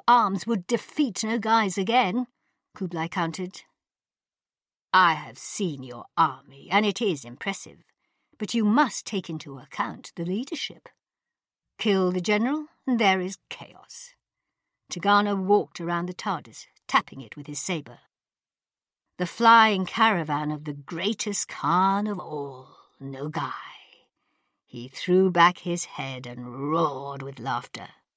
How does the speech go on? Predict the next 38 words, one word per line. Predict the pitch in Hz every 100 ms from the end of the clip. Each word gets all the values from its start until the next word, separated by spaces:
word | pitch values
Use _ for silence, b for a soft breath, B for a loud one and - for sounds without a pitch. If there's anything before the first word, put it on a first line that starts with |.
| _ _ _ _ _ _ _ _ _ -
The | 147
doctor | 214 233 - 147
with | 139
the | 151 170
others | 156 143
outside | 156 139 - 165 135
heard | - 226 208
him. | 139 127 143 _ _ _ _ _ _ _ _ _ _ _ 185
"I | 208 285
know | 214 160 165
how | 175 202
to | 202
get | 180 214 208
in | 269 247
there," | 165 131
he | -
said. | 151 - 135
"Follow | - 214 247 214
me." | 233 190 127 - _ _ _ _ _ _ _ -
He | 190 180
ran | 202 269
along | 294 240 226
the | 208 185
exterior | - - 247 220 208 202
corridor | - 208 196 170
of | 156
the | 160
throne | - - 220 170
room, | 131 143 B B
looking | 247 - 180 156
at |
the | 175
busts | 175 233 - - -
and | 175 -
objects | 226 - 147 135 -
on | 151
their | 165
pedestals. | - - 175 - - - -